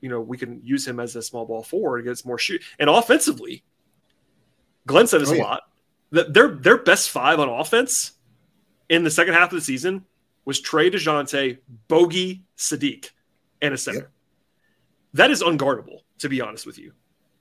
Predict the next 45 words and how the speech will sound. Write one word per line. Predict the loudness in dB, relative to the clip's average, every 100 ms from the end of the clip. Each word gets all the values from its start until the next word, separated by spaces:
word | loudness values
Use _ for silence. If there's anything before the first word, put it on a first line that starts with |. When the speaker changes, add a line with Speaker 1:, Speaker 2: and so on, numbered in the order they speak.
| -4
Speaker 1:
Like, | -4 -4 -10
you | -2
throw | 0 0
Trey | 0 0
and |
DeJounte | 2 0 0 -2 -4
with | -6
two | -6 -6 -6
real | -6 -2 0 0
shooters, | -2 -4 -8 -12
and, | -12
and | -10 -4
Bey | 0 0
and | 0
Bogey | -2 0 -2
are |
real | -4 -4
shooters, | -6 -8 -12 -12 -14 _ _ _ _ _ -8
and | -4 -4
a |
pick | -4 -6
and | -6
roll | -8
guy, | -10 -14 -16 _ _ _ _ -6
and | -6
you're | -2 -2
not, | -4 _ 0
you're, | 0 0 -4
you're | -2 0 0
unguardable. | -2 -8 -10 -16
But |
the | -12
problem | -6 -4 -4
is, | -6 -6 -10 _ _ _ _ _ -8
Bey | -4 -4
and | -2
Bogey | -4 -6
can, | -16 -20 _
can't, | -6 -6 -6 -10
they |
can't | -8 -8 -10
stop | -6 -2 0
anyone. | -2 -2 -8 _ _ _ -6
I | -2
mean, | -4